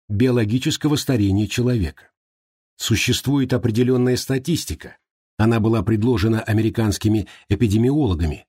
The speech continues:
которая чётко показывает связь возраста и заболевания раком. Например, люди молодого возраста, до сорока лет, достаточно редко болеют.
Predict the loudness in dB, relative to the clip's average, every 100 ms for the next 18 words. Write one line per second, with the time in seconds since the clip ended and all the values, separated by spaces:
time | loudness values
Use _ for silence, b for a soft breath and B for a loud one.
0 | _ _ _ _ 0 2 2 0 -4 -6
1 | -2 0 0 -2 -2 0 0 0 0 0
2 | -2 -2 0 0 -2 -2 0 2 2 -2
3 | -2 -4 -4 b _ 0 2 2 2 2
4 | 2 2 0 -4 -8 -20 _ _ _ _
5 | 0 2 4 2 2 -2 b b b -2
6 | 2 2 2 2 2 2 2 2 0 -2
7 | -4 -6 -10 -14 _ _ -2 0 2 0
8 | 2 2 2 0 -12 _ _ _ 0 0
9 | 2 0 0 0 0 2 -2 -2 0 2
10 | 0 -2 -6 _